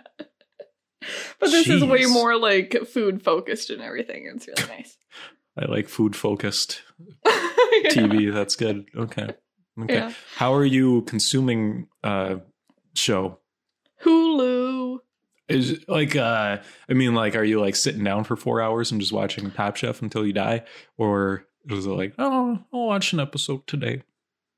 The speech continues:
Speaker 1: It's a really good, um, like, last part of the evening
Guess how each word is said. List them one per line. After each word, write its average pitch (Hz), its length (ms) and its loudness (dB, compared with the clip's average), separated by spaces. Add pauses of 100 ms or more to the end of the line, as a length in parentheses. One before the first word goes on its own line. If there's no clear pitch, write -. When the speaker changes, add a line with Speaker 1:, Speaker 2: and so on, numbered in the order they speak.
Speaker 1:
It's 427 180 2
a 403 140 2
really 330 420 2
good, 240 680 4 (340)
um, 208 920 0 (160)
like, 190 520 -2 (880)
last 226 680 2
part 220 280 2
of 214 140 0
the 208 160 -4
evening 247 540 -2